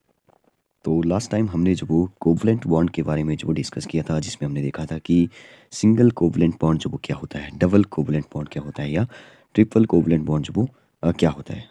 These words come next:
और हमने बात की थी कि, अ, किसी भी, अ, मतलब कि एटम में जो वो, एटम में जो वो जैसे कि चार कार्बन, अ, सा-, चार जो वो बॉन्ड, अ, क्यों नहीं हो सकते, उसका रीज़न भी हमने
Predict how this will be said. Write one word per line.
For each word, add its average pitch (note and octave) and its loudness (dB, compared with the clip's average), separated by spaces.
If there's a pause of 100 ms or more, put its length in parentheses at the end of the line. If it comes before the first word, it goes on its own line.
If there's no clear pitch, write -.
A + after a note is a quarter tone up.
और D#2+ -2
हमने D#2+ -4
बात D2+ -4
की E2+ 2
थी F#2+ -4
कि, G#2+ 6 (360)
अ, F2 2
किसी A#2 2
भी, G#2+ 2 (340)
अ, D#2 -2
मतलब E2+ 4
कि F#2 4
एटम F2+ 4
में G#2+ 6
जो F#2 -4
वो, A2 2 (120)
एटम G#2+ 4 (320)
में G#2+ 6
जो F#2+ 4
वो A2 4
जैसे G2+ 0
कि G#2 -2
चार G2 -2
कार्बन, G#2 -2 (380)
अ, E2+ -2
सा-, - -2
चार G2+ 0
जो G#2 -2
वो G#2+ 0
बॉन्ड, G#2 0 (280)
अ, - -6
क्यों B2+ 0
नहीं D#2 0
हो C#2 -6
सकते, - -10
उसका E2 -6
रीज़न E2 -2
भी D2+ -8
हमने F2 -6